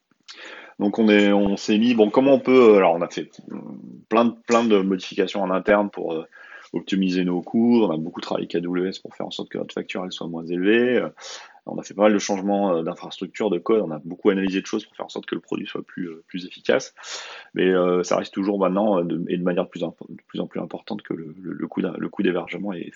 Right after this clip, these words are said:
est fort, notamment sur la partie, euh, st-, stockage. Euh, donc là, on, ce qu'on se disait, c'est qu'on a planché sur pas mal de plans et on se disait, bon, bah, il faut que le hub,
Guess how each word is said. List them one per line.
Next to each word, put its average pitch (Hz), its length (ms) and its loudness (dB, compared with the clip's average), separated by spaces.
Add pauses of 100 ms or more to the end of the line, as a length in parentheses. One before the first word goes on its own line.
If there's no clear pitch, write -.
(100)
est 95 80 -12
fort, 113 400 -4
notamment 107 320 -8
sur - 160 -8
la 85 80 -10
partie, - 340 -12
euh, 82 120 -8
st-, - 160 -16 (100)
stockage. - 540 -2 (960)
Euh, 85 240 -4
donc 92 180 -4
là, 120 400 4
on, 92 140 -10
ce - 80 -16
qu'on 104 120 -4
se 92 60 -10
disait, 104 340 2
c'est 113 120 -6
qu'on 98 80 -4
a 104 60 -4
planché 101 180 -4
sur 107 100 -6
pas 101 80 2
mal 107 120 6
de 101 60 6
plans 123 260 2
et 120 40 0
on 98 80 -2
se 92 60 -6
disait, 104 200 2
bon, 101 140 2
bah, 87 80 2
il 87 80 -4
faut 131 140 2
que 120 100 2
le - 140 8
hub, 123 180 8